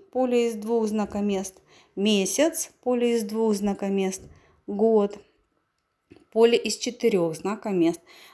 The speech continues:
разделенное знаком точка. Все значения стоимостных показателей указываются в рублях и копейках.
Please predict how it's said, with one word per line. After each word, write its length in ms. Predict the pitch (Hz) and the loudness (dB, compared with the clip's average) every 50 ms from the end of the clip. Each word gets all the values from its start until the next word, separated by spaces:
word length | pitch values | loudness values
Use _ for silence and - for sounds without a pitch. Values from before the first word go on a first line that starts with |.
| _ | _
разделенное 760 | - 196 196 196 196 208 220 220 233 220 208 202 196 185 180 175 | -4 -4 -4 -2 -2 -2 2 4 4 4 4 4 4 4 2 2
знаком 600 | 170 - 208 233 294 302 - 302 277 269 - - | 0 -2 0 0 0 0 2 0 0 0 -2 -6
точка. 520 | 190 185 185 180 - - - - 175 175 _ _ _ _ _ - - - - _ _ | -6 -4 -4 -4 -8 -12 -12 -14 -14 -14 _ _ _ _ _ -20 -20 -20 -20 _ _
Все 300 | _ - - - 262 262 | _ -8 0 4 6 6
значения 680 | 226 208 226 226 220 - - 247 233 226 220 208 190 | 6 4 0 -2 -2 -4 -2 -2 0 0 0 0 0
стоимостных 720 | 185 190 - - 202 196 202 208 208 - - - 196 - - | -2 -4 -6 -6 -4 -2 -2 -2 -2 -4 -4 -4 -6 -6 -8
показателей 920 | - 185 - - 180 170 180 208 233 294 370 - - 269 208 175 170 170 - - - - - _ _ | -12 -12 -8 -6 -6 -2 2 2 2 2 2 -2 -4 -4 -4 -4 -6 -6 -12 -20 -20 -20 -20 _ _
указываются 800 | - - - 208 240 262 262 311 302 302 294 285 285 - 285 | -12 -4 2 2 2 4 4 2 2 2 2 0 0 -2 -4
в 100 | 269 277 | -2 0
рублях 540 | 277 277 240 - 202 180 180 170 175 - - | 0 0 0 0 0 2 2 2 2 0 -6
и 40 | 247 | -8
копейках. 720 | 240 269 254 254 - 175 170 165 165 - - 147 - - | -2 -2 -4 -2 -2 -4 -4 -4 -4 -6 -12 -16 -18 -18